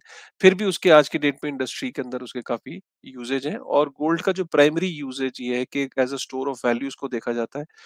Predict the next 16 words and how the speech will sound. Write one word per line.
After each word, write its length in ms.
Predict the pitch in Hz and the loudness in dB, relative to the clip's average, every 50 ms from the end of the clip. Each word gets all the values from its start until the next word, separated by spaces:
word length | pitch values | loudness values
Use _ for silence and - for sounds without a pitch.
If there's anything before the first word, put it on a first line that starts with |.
| - - - - _ | -20 -20 -20 -16 _
Store 340 | - - - 175 185 202 220 202 | -10 -4 2 4 6 6 6 6
of 40 | - | 6
value 300 | 180 165 165 175 185 175 - | 6 6 6 6 2 -4 -4
की 100 | - 196 | -6 -6
सदियों 460 | 180 - - 160 143 147 170 180 185 175 | -4 0 0 0 0 0 -4 -4 -4 -4
से 260 | - - 156 156 156 | -4 -4 -2 0 0
अगर 260 | 147 143 139 147 147 | 0 0 0 0 -2
हम 100 | 147 139 | -2 -2
देखें, 340 | 139 135 131 - - 151 143 - _ - | -6 -6 -6 -6 -8 -10 -10 -10 _ -14
हमारे 280 | 143 135 135 131 139 151 | -6 -2 0 0 0 0
एंशिएंट 760 | - - - 147 147 151 147 - - - 180 175 170 165 - - _ _ _ 131 | -4 -6 -6 -6 -6 -6 -6 -6 -4 -2 -4 -4 -4 -8 -10 -10 _ _ _ -12
वर्ल्ड 720 | 127 123 131 135 139 143 147 147 - - - _ - 143 | -10 -8 -4 -4 -2 -2 -2 -4 -6 -12 -20 _ -20 -18
से 140 | - - 143 | -8 -6 -6
हम 120 | 139 135 123 | -6 -4 -6
देखें, 280 | 127 117 - 139 143 | -6 -6 -4 -4 -6
तो 280 | - - 151 151 160 | -4 -6 -6 -8 -8